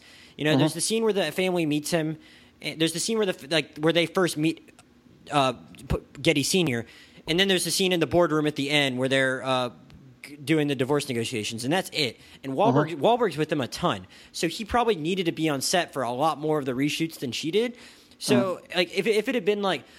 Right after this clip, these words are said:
Speaker 1: oh, he got paid, like, two hundred thousand dollars and she got paid, like,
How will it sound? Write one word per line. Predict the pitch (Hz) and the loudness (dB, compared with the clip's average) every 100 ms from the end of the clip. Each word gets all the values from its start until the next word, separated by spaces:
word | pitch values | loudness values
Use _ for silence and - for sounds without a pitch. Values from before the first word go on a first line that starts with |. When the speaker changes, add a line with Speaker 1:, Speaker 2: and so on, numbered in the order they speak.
| - | 0
Speaker 1:
oh, | 196 151 | 2 2
he | 196 | 2
got | 196 175 - | 2 2 0
paid, | 180 160 160 | 0 0 0
like, | 147 - - - - _ - | -2 -4 -14 -20 -20 _ -6
two | 202 | 0
hundred | 180 165 165 | 0 0 0
thousand | 160 151 | 0 0
dollars | 139 139 139 143 135 143 | 0 2 0 -2 -4 -4
and | 120 | -6
she | - 170 | -4 0
got | 147 | -2
paid, | 156 156 139 | -2 -2 0
like, | 120 | -2